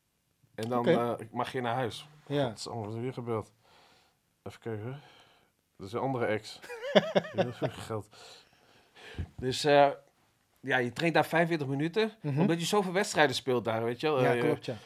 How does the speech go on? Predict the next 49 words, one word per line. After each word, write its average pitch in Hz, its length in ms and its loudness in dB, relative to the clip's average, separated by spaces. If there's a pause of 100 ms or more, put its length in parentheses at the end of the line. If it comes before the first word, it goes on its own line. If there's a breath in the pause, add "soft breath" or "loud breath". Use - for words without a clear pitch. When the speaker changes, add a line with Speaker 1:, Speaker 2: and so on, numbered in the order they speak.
Speaker 1:
je - 80 -4
hebt 131 120 -2
twee 151 220 2
bekers, 143 420 2
dan 139 140 -2
speel 151 200 0
je 139 160 2
Champions 139 420 0
League, 139 180 0
dan, 135 220 0
eh, 135 260 0
heb 135 160 -2
je 135 140 2
de 123 80 -4
Serie 147 400 2
A. 139 320 10 (200 loud breath)
Dus 117 380 -8 (340)
er 127 60 -6
is 123 140 -6
heel 151 180 4
weinig 127 360 4
rust. 147 300 0
Dus, - 200 -8
eh, 107 80 -8 (400)
ja, 101 220 -12
dan - 120 -14 (220)
vijfenveertig 104 460 -16
minuten 110 400 -12
trainen 117 380 -6
dan. 104 180 -10 (460 soft breath)
En 117 120 -4
ik 131 120 0
was 127 140 2
ook 127 120 -4
niet 131 120 -6
zo 127 140 -2
van 110 160 -8
dat 117 200 -6
ik 101 100 -10
bleef 117 220 -4
hangen 117 280 4
of 107 100 -4
zo, 120 120 -4
daar 110 140 -2
extra 120 280 -6
ging 113 200 -10
trainen 113 300 -4
voor 113 120 -6
mezelf. 113 480 -4